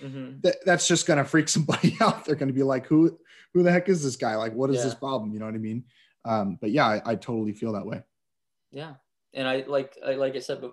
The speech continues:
Speaker 1: in the beginning, I think it's super awesome that you're, uh, taking the time to learn about other people's, uh, preferences in, in games and stuff. And I think it's a testimony to,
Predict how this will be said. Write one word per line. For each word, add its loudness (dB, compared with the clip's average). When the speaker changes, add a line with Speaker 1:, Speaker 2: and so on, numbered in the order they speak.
Speaker 1:
in -10
the -10
beginning, -8
I -6
think -10
it's -16
super -12
awesome -2
that -10
you're, -10
uh, -2
taking -6
the -10
time -6
to -6
learn -8
about -2
other -10
people's, -14
uh, -14
preferences -8
in, -16
in -18
games -16
and -20
stuff. -10
And -6
I -4
think -6
it's -6
a -8
testimony -2
to, -10